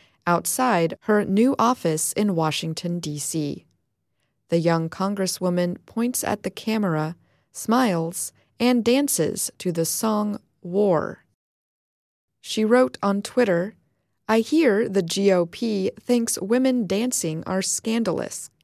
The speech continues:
Wait till they find out congresswomen dance too. Have a great weekend, everyone." By midday Friday, her eleven-second long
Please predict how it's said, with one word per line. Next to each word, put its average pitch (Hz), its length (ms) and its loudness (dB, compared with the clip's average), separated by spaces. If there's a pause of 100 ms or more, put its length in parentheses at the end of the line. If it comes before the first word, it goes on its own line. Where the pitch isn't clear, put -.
(280)
Wait 190 340 2
till 220 140 -2
they 196 160 2
find 202 380 -2
out 196 320 2
congresswomen 180 1000 -2
dance 170 400 -4
too. 208 420 0 (640)
Have 262 280 0
a 208 60 -2
great 208 380 0
weekend, 180 560 -4
everyone." 170 580 -4 (1200)
By 160 160 0
midday 175 500 0
Friday, 190 680 0 (200)
her 240 260 0
eleven-second 254 1040 -2
long 226 340 -2